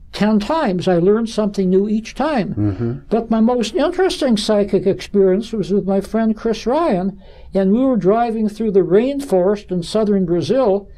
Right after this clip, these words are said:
Speaker 1: to a União de Vegetal church. This is one of two legal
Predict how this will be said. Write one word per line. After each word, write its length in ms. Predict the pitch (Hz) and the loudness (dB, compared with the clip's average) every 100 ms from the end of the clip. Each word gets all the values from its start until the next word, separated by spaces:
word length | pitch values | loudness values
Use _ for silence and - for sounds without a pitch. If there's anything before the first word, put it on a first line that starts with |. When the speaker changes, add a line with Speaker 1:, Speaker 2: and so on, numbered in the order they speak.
| - - - | -20 -20 -16
Speaker 1:
to 360 | - 208 208 214 | -2 2 4 2
a 300 | 208 190 185 185 | 2 4 4 4
União 680 | - 233 226 214 208 208 | 2 2 2 4 4 4
de 80 | 185 | 4
Vegetal 800 | 180 202 185 180 180 220 277 277 | 2 2 2 0 -2 -2 0 0
church. 440 | 277 175 170 170 | -2 -4 -4 -4
This 180 | - 170 | -6 -4
is 180 | 196 165 | -4 0
one 200 | 185 170 | 0 0
of 160 | 165 - | -2 -4
two 260 | - 220 | -2 0
legal 540 | 180 190 180 180 175 | 2 2 2 2 0